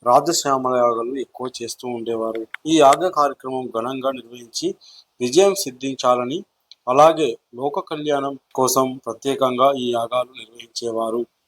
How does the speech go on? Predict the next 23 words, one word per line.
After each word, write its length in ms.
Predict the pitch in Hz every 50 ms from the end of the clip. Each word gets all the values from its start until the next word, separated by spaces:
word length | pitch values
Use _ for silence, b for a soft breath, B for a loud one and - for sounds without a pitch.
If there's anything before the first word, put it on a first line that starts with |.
| _ _ _ _ _ _ -
అలా 280 | 131 135 135 131 131 143 143 - 131
చేయడం 280 | 135 156 170 170 160
ద్వారా 400 | 143 139 135 131 127 123 127 147 160 _ b b b _ _ - 120
రాజులు, 540 | 120 123 143 156 151 147 135 139 143 147 147
రాజ్యాలు 540 | 123 120 131 127 - 135 139 131 127 131
సంతోషంగా 680 | 131 - 120 117 120 - 127 113 - 127 127 127 127 120 117 -
జీవించారని 800 | 110 117 127 139 143 - - 135 123 123 120 120 120 143 190 - _ b b b b _ _ - - 120
చరిత్ర 300 | 117 135 131 - 143 143
చెబుతుంది. 640 | 139 120 113 113 - - 113 113 110 117 110 107 - _ _ _ _ _ _ _ _ _ _ - 131
రాజశ్యామల 540 | 143 156 190 - - 180 170 170 170 156 147
యాగం 360 | 143 143 139 131 120 135 - _ -
ప్రస్తుతం 460 | 123 117 - - - 127 123 135 156 - b b b b b _ -
పెద్దపల్లి 400 | 131 127 165 170 170 175 165 156
జిల్లా 300 | - 117 131 127 127 131
గోదావరిఖనిలో 920 | 135 135 120 - 117 123 127 131 131 120 113 - 117 117 117 110 123 135
ఘనంగా 400 | 135 - 117 113 117 117 123 131
నిర్వహిస్తున్నారు. 920 | 135 - _ _ _ _ - - - - 120 113 117 117 113 117 117 120 120 _ _ _ _ - 127
ఈ 120 | 127 123
యాగం 320 | 123 120 123 117 131 147 165 _ _ _ _ _ _ _ -
మూడు 300 | 120 131 147 170 180 170
రోజుల 240 | 156 147 135 143 135 - -
పాటు 320 | 127 120 117 123 131 143 - _ _ -
నిర్వహించనున్నారు. 880 | 120 117 120 120 123 123 - - 120 120 117 120 123 117 117 113 117